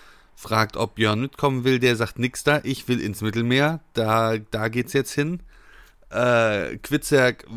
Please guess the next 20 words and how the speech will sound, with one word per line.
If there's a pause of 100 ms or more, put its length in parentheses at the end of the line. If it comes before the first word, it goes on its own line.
(340)
hat
auch
schon
zugesagt,
Björn
zu
begleiten (100)
und
Sigurd
und
Übbe
werden
in
Kattegat
bleiben, (580)
weil
jemand
Kattegat
beschützen
muss.